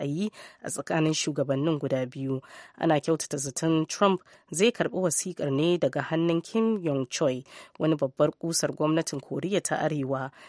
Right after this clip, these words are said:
da zai zo takanas har nan Washington don kawo wasiƙar, wanda kuma shi ne wani babban wakilin gwamnatin Koriya ta Arewa na farko da ya ziyarci Amurka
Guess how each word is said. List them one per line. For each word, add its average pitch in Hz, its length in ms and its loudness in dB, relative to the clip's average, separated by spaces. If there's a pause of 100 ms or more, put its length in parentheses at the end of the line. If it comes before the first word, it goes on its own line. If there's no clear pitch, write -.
(120)
da - 80 -6
zai 147 300 2
zo 151 160 0
takanas 151 540 2
har - 220 0
nan 208 280 2
Washington 139 680 0 (360)
don 156 260 4
kawo 151 400 2
wasiƙar, 131 640 -2 (280)
wanda 151 240 2
kuma 156 220 0
shi 202 300 0
ne 180 120 4
wani 147 240 2
babban 170 480 0
wakilin 156 440 -2
gwamnatin 180 460 0
Koriya 156 380 0
ta - 140 -6
Arewa 143 360 -2
na 143 100 0
farko 135 480 -4 (380)
da 139 60 0
ya 147 100 4
ziyarci 147 480 -2
Amurka 190 540 2